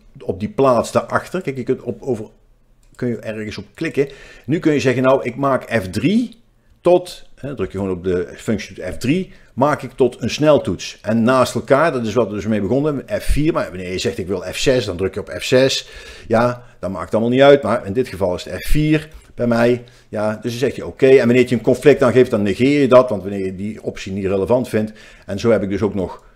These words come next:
de optie F vijf, dat is alles afstemmen. Dan zet hij de plaats van waar je bezig bent, dat doet hij ook nog. Dus met F drie en F vier kan ik alles uitklappen en alles samenvoegen. Met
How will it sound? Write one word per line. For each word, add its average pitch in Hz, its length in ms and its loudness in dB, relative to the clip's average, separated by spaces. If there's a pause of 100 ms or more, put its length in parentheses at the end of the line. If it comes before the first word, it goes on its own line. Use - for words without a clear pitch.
(200)
de 98 260 -6 (120)
optie - 380 -6 (100)
F - 40 -14
vijf, 143 600 4
dat 107 140 0
is - 320 -6
alles 104 380 -2
afstemmen. 117 500 0
Dan 107 120 -4
zet 101 180 -4
hij 104 80 -8
de 90 100 -10
plaats 107 420 -4
van 92 220 -6 (280)
waar 98 160 -2
je 87 80 -6
bezig 98 260 2
bent, 87 180 -6 (120)
dat 95 100 -10
doet 98 80 -10
hij 95 100 -8
ook 139 200 -2
nog. 127 220 -4 (200)
Dus 117 120 -8
met 156 180 0 (180)
F - 140 -18 (100)
drie 127 340 0
en 98 140 -2
F - 40 -12
vier - 280 0
kan 110 200 0
ik - 320 -10 (340)
alles 92 280 0
uitklappen 135 560 2
en 117 80 -2
alles 85 240 -6
samenvoegen. 131 600 0
Met 95 160 -10